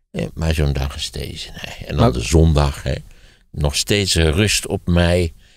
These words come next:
Speaker 1: Dat gruwelijke, nietwaar, dat religieuze noodlot van die zondag. Waarop niks kon, niks mocht. Dat is tegenwoordig natuurlijk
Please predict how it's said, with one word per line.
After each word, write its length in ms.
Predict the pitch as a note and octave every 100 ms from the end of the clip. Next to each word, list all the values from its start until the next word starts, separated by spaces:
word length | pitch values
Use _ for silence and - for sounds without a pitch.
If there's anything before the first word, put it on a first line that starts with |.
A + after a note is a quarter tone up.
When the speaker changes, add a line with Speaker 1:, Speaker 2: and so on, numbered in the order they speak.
| _ _
Speaker 1:
Dat 200 | - D#2+
gruwelijke, 800 | - F#2+ F2+ G#2 G2 F#2 F#2 F#2+
nietwaar, 600 | E2 E2+ E2 F2 F2 E2+
dat 180 | D2+ D2
religieuze 720 | E2 F2+ E2+ C#2+ F2+ G2+ F2
noodlot 640 | E2+ F2 G2 F2+ E2+ F2 -
van 220 | F2+ E2
die 200 | D#2 C2
zondag. 680 | F2 G2 E2+ C#2 C2+ - - - - - - -
Waarop 300 | C#2+ D#2 -
niks 480 | D#2+ F2+ - - - -
kon, 380 | - F#2+ F#2 E2+ D#2 -
niks 440 | D#2+ E2 - - -
mocht. 440 | C#2+ D#2 F#2 -
Dat 160 | - C#2
is 120 | -
tegenwoordig 460 | - B1+ C2 C#2 C#2
natuurlijk 440 | - B1+ - -